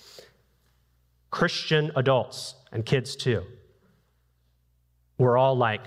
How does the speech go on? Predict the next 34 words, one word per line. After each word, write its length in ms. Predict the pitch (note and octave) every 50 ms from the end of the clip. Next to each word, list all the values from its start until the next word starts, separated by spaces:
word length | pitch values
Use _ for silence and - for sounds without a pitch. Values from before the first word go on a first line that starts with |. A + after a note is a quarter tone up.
| - - - _ _ _ _ -
children. 420 | - - A#2+ G#2 G2 F2 E2+ - - - - _ _ _ _ _ _ _ _ - - - - _ _ _ _ _ _ _ _ _ _ -
We 160 | B2+ C3 C3+
need 160 | C#3 C#3+ C3+
to 60 | C3
be 140 | B2+ B2 A#2+
warned 580 | A#2 A2+ A#2 B2 B2+ B2 A#2+ G#2+ F#2+ F2+ E2+ - - - _
from 200 | - C3+ B2 A2+
God's 340 | B2 A#2+ A#2+ A#2+ A#2 A#2 -
word 260 | A#2+ A#2 A#2 A2+ A2
for 160 | - - A2
our 160 | G#2+ G#2+ -
own 220 | A#2+ A#2 A2+ G#2+ G#2
safety. 600 | - - - A2 A2 G#2 - - G2+ F2+ F2 - - - _ _ _ _ _ _ _ _ _ _ _ _ _ _ _ _ _ _ _ _ _ _ _ _ _ _ _ _ _ _ _ _ -
And 160 | C#3+ C3 B2+
we 80 | B2 B2
need 160 | B2 A#2 A2
to 60 | G#2+ G2
listen. 360 | G2 F#2+ G2+ - - F2+ F2 - - - _ _ _ _ _ -
And 100 | B2 B2+
we 60 | A#2+
can't 260 | A#2 A#2+ D3+ C#3 C3
grow 200 | C3 C3+ C3 B2
lazy 500 | A#2+ A#2 A#2 A#2 A#2+ A#2+ A2+ A2+ A#2+ A2+
in 100 | A2 A2+
our 120 | A2 G#2+ G#2
listening. 480 | G#2 G2+ G2+ - - G#2 F#2+ F2 F2+ F#2 - _ _ _ _ _ _ _ _ _ _ _ _ _ _ _ _ _ _ _ _ _ -
And 160 | - C3+ C#3 B2+
while 160 | C3+ C3 C3
true 240 | - - - F3 E3+
Christians 560 | - - E3+ D#3 - - - E3 D3+ C3 -
will 160 | B2+ A#2+ -
always 400 | - B2+ B2 B2+ C#3 D3 C#3+ C#3
be 220 | B2 A2+ B2+ B2+ C3+
God's 400 | C3 B2 A#2 A#2 A#2 - -